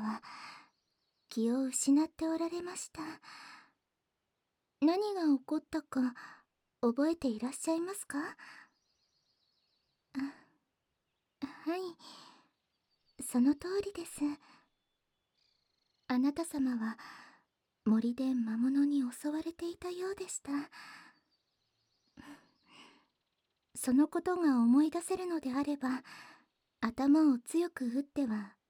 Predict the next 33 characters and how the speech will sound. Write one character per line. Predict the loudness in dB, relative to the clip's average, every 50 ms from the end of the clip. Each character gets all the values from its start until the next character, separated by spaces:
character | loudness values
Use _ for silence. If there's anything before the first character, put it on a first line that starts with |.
| _ _ 0
い | 2
な | 2 2 2
さ | 0 -4 -6
そ | -6 -4 -4 -4
う | -4
で | -4 -6
す | -6 -2 -2
ね。 | 0 0 0 0 -2 -6 -14 -18 -18 -20 -20 -20 _ _ _ _ _ _ _ _ _ _ _ _ _ _ _ _ _ _ _ -20
一 | -20 -6 -2 0
安 | 0 2 0 -2 -2
心 | -4 -6 -6 -6 -6
で | -8 -8
す。 | -10 -6 -4 -4 -4 -4 -8 _ -20 -20 -20 _ _ _ _ _ _ _ _ _ _ _ _ _ _ _ _ _ _ _ _ _ _ _ _ _ _ _ _ _ _ _ _ _
倒 | -2 0 2 2 2
れ | 2 0 0
て | 0 0 0 2
い | 2
る | 2 0 0
あ | 2 2
な | 2 2 2
た | 0 -4
様 | -6 -4 0 2 4 4 4 4 4 2
を | 0 0 -4 -12 -18 -18 -20 -20 _ _ _ -8 -8
私 | -6 -4 -4 -6 -6 -8 -6 0 2 4
が | 6 6 8 8
見 | 6 6
つ | 4 0 -6
け | -6 -6 -6
て、 | -6 _ -2 -2 -2 -2 -2 -6 -12 -18 -20 -20 -20 _ _ _ _ _ _ _ _ _ _ _ _
こ | -10 -10 -2
こ | 2 4
ま | 6 6 6 4
で | 2 -2